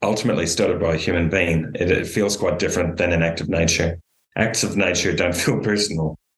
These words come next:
It's the universe, it's the earth, it's, you know, it's tectonic forces that have been happening for billions of years.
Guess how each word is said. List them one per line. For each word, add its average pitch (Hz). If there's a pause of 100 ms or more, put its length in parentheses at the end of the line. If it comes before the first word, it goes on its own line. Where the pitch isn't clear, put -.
It's 85
the 82
universe, 85
it's 85
the 87
earth, 85
it's, 82
you 87
know, 85
it's 78
tectonic 90
forces 87
that 85
have 82
been 80
happening 85
for 85
billions 82
of 92
years. 85